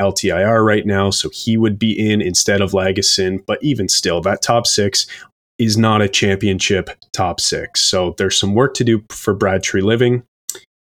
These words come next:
John Klingberg wasn't as advertised. He has been just not good on both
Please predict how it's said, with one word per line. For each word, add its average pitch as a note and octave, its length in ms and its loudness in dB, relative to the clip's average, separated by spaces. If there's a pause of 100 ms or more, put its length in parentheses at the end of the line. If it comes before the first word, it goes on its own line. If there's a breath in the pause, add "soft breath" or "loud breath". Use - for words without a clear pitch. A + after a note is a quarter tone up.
(120)
John F#2+ 180 0
Klingberg A2+ 680 2
wasn't G#2 340 0
as G2 220 0
advertised. G2 800 0
He A#2+ 140 2
has G2 160 0
been F2+ 420 -4 (400)
just B2 320 0
not F#2 340 -2
good F2+ 280 -2
on F2+ 320 -4 (160)
both G#2 360 2